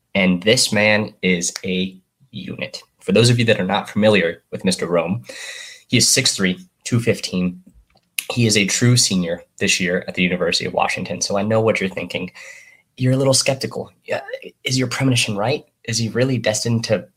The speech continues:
be a success as a true senior? 'Cause we don't like the four-year wide receivers typically in a dynasty landscape. But I just wanna stress to you that the night and day relationship that I have seen between the likes of a Dylan Morris at the University of Washington and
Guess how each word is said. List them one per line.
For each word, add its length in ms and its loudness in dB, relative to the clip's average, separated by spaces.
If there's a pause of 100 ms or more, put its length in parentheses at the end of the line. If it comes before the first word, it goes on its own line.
be 120 -2
a 40 2
success 600 2
as 160 -4
a 60 -4
true 240 -4
senior? 380 0
'Cause 400 -4 (160)
we 100 -2
don't 120 0
like 180 0
the 60 -4
four-year 400 -4
wide 180 -8
receivers 340 -6
typically 360 -6
in 80 -6
a 40 -4
dynasty 420 -4 (200)
landscape. 520 -6 (440)
But 140 -2
I 140 0
just 200 2
wanna 160 2
stress 300 0
to 100 -8
you 160 -12
that 240 -4
the 300 -6
night 360 2
and 160 0
day 200 2
relationship 640 -2
that 120 -6
I 160 2
have 220 -8
seen 460 0 (460)
between 640 2
the 80 0
likes 340 2
of 140 -10
a 60 -2
Dylan 320 4
Morris 720 0
at 80 -4
the 80 0
University 360 2
of 80 -4
Washington 600 0 (280)
and 380 -2